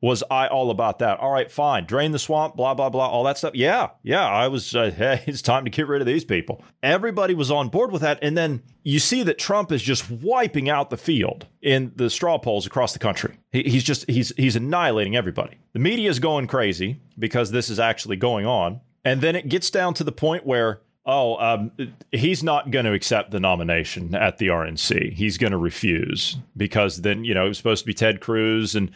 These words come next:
the Texas delegation stood up and said, you know, "Oh, yeah, roll call vote," all that stuff. Yeah, oh, it was a big deal. It was a big deal. A lot of people forget all this. But I remember at the time, I'm sitting there thinking to myself,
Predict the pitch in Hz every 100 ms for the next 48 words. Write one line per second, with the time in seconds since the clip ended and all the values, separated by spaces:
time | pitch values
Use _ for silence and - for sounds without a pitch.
0 | - - 104 127 123 131 120 131 123 113
1 | 120 113 123 110 - 120 107 104 101 110
2 | 101 - 107 101 104 98 101 120 120 113
3 | 107 107 110 113 101 120 110 117 107 98
4 | 101 101 95 92 - 92 98 92 - -
5 | - - 156 208 180 160 107 98 - -
6 | _ - 117 101 107 90 85 101 226 247
7 | 311 190 180 196 95 - - - - _
8 | 113 165 180 156 226 294 226 170 131 -
9 | 185 156 127 - - - 147 143 - 285
10 | 285 214 160 151 131 - 220 214 196 -
11 | 151 135 - 107 90 - -